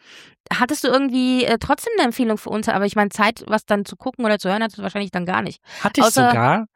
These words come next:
Speaker 2: Ich hab
Speaker 1: außer,
Speaker 2: sogar
Speaker 1: also ich wollte
Speaker 2: zwei
Speaker 1: gerade sagen, außer du hörst
Speaker 2: Empfehlungen.
Speaker 1: es wie ich am Abend bei, zum Einschlafen, da ist immer fifty fifty, ob ich's schaffe, es weiterzuhören oder nicht. <laughs>
Speaker 2: Nee, nicht zu hören, sondern tatsächlich zu gucken.
Speaker 1: Ja.
Speaker 2: Zum einen habe ich festgestellt und auch gleich wieder leidenschaftlich angefangen zu gucken,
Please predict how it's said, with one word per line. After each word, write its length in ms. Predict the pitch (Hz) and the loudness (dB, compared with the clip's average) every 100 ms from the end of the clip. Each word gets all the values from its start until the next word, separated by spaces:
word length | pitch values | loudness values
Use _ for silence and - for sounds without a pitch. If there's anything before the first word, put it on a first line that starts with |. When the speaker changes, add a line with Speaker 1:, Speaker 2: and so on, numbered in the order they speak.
| _ _ | _ _
Speaker 2:
Ich 20 | |
hab 80 | 180 | 2
Speaker 1:
außer, 120 | 254 302 | 2 2
Speaker 2:
sogar 180 | - | 2
Speaker 1:
also 160 | 233 247 | 2 2
ich 100 | 277 | 4
wollte 140 | 247 | 4
Speaker 2:
zwei 60 | 247 | 4
Speaker 1:
gerade 160 | 262 240 | 4 2
sagen, 40 | 247 | 2
außer 100 | 247 | 2
du 80 | 247 | 4
hörst 200 | 233 208 | 4 2
Speaker 2:
Empfehlungen. 160 | 214 214 | -2 -6
Speaker 1:
es 60 | |
wie 40 | - | -4
ich 100 | 254 | -4
am 80 | 233 | -4
Abend 280 | - 190 233 | -2 -2 0
bei, 140 | 208 | -2
zum 180 | - 196 | -2 -2
Einschlafen, 640 | 175 247 - 175 170 226 277 - - - | -2 -2 -2 0 0 -2 -10 -12 -14 -2
da 80 | |
ist 80 | 202 | 0
immer 120 | 220 | 2
fifty 300 | 208 254 - | 0 -2 -6
fifty, 320 | 233 247 - 233 | -4 -6 -2 -2
ob 140 | 196 | -2
ich's 120 | 214 | -2
schaffe, 300 | - 208 - | 0 0 2
es 180 | 202 - | -2 0
weiterzuhören 560 | 175 196 202 - 175 170 | 0 2 -2 -2 0 0
oder 160 | 160 170 | -2 0
nicht. 300 | 214 180 - - 294 - 277 254 - - | 0 0 -6 -12 -8 -4 -2 -2 -4 -2
<laughs> 240 | 202 214 226 | 0 0 0
Speaker 2:
Nee, 240 | - 139 156 | 2 6 6
nicht 300 | 156 160 - | 6 2 0
zu 180 | 143 120 | 2 4
hören, 300 | 131 196 208 | 6 6 4
sondern 300 | 165 151 143 | 4 4 4
tatsächlich 580 | - 139 - 143 143 - | 0 -4 -2 -2 -2 -6
zu 220 | - 127 | -4 -6
gucken. 480 | - 180 - 180 170 | -2 -4 0 -2 0
Speaker 1:
Ja. 160 | 156 | -2
Speaker 2:
Zum 100 | 143 - | -2 0
einen 420 | 127 151 165 - | 2 2 2 -2
habe 280 | 123 143 143 | 0 2 2
ich 140 | 131 | 0
festgestellt 1040 | - 143 - - 151 - 131 131 135 131 - | -2 -2 -2 -4 -4 -2 0 2 2 -2 -6
und 380 | 123 123 120 | -2 -2 -2
auch 160 | - 127 | -4 -2
gleich 540 | - 120 120 - - - | 0 0 0 -8 -14 -2
wieder 160 | 123 | 0
leidenschaftlich 640 | 117 120 123 123 120 120 120 | 2 2 2 0 -4 -4 -2
angefangen 440 | 120 123 127 120 | -2 0 0 0
zu 100 | - | -2
gucken, 360 | - 131 - | -6 -4 -2